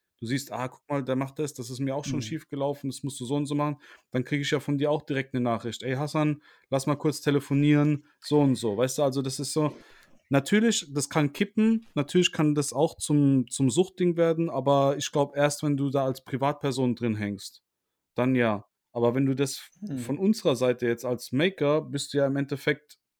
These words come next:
Speaker 1: twenty-four seven bist du ja Maker, sag ich mal so, ne? Im Endeffekt sind ganz viele da draußen Maker.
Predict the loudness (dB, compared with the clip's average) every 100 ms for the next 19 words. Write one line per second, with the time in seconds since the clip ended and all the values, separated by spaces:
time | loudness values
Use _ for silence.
0 | _ _ -12 -2 -2 -2 -4 -2 0 0
1 | -2 -4 -4 -4 -4 -6 -6 -8 -6 -8
2 | -8 -8 -8 -6 -6 -6 -10 _ -20 _
3 | -2 -2 -2 -4 -4 -4 -2 -2 -4 -6
4 | -4 -2 -2 -4 -6 -4 -4 -4 -2 -4